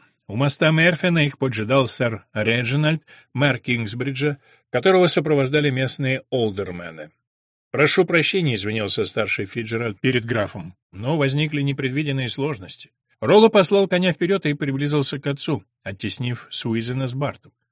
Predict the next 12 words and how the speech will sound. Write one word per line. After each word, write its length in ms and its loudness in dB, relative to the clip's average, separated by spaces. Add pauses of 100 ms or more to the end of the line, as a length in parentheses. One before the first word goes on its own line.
(240)
«Что 240 0
стряслось, 520 2
отец?» 380 -4 (500)
Сэр 360 2
Реджинальд 540 0
помешкал, 500 -2
пряча 320 -6
глаза. 400 -10 (640)
«Давайте 400 -4
спешимся», 540 -4
предложил 480 -4
он, — 180 -10